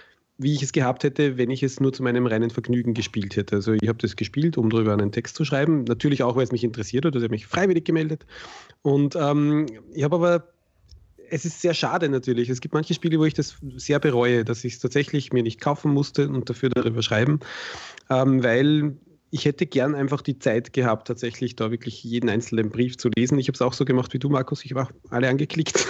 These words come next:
<laughs> und die wenigsten gelesen. Ähm, Dishonored zwei ist sicher, also um, um den zweiten Teil der Frage zuerst zu beantworten,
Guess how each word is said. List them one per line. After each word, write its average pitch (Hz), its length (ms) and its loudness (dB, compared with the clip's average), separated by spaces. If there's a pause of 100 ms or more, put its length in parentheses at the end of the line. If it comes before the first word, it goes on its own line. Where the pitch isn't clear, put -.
<laughs> 135 200 -4
und 175 200 4
die 185 160 2
wenigsten 160 520 -2
gelesen. 151 480 -4 (800)
Ähm, 156 500 2
Dishonored 175 360 2
zwei 156 160 4
ist 160 100 -2
sicher, 180 260 2
also 156 200 -2 (400)
um, 165 180 -2
um 156 200 0
den 151 140 4
zweiten 165 300 2
Teil 156 160 2
der 147 100 0
Frage 135 300 -2
zuerst 143 300 -2
zu 151 80 -8
beantworten, 135 600 0